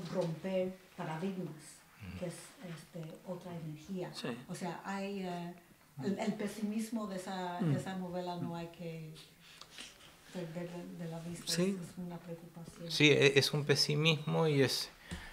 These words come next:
Speaker 2: em, pero también es, es, es, pucha, o sea, hago una lectura que tiene algo que ver con Wittgenstein. Wittgenstein yo lo leo como algo bastante optimista,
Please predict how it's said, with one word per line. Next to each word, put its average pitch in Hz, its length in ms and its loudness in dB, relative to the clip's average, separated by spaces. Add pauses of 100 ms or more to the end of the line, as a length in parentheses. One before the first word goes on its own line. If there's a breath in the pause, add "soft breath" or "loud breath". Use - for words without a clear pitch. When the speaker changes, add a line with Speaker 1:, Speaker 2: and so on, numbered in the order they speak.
(420 loud breath)
Speaker 2:
em, 107 440 6 (2000 loud breath)
pero 117 160 10
también 127 280 6
es, 147 280 6
es, 120 180 2 (220)
es, - 380 -2 (100)
pucha, 110 300 10 (600)
o 117 40 -4
sea, 120 120 8 (260)
hago 127 200 10
una 131 120 12
lectura 127 420 12
que 113 80 6
tiene 113 260 8
algo 113 260 12
que 104 120 8
ver 101 120 8
con 101 160 8
Wittgenstein. 104 460 4
Wittgenstein 123 500 2
yo 120 80 2
lo 127 120 2
leo 131 240 2
como 113 200 2
algo 120 200 2
bastante 107 360 0
optimista, 92 720 2